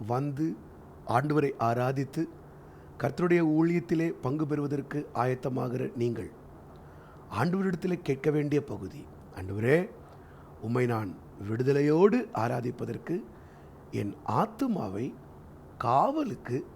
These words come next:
நீங்களாக்கிவிடும்." சில நேரங்கள்ல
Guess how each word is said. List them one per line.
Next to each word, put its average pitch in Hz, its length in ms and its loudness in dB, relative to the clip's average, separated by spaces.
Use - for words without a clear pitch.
நீங்களாக்கிவிடும்." - 1400 -6
சில 165 360 4
நேரங்கள்ல 151 760 0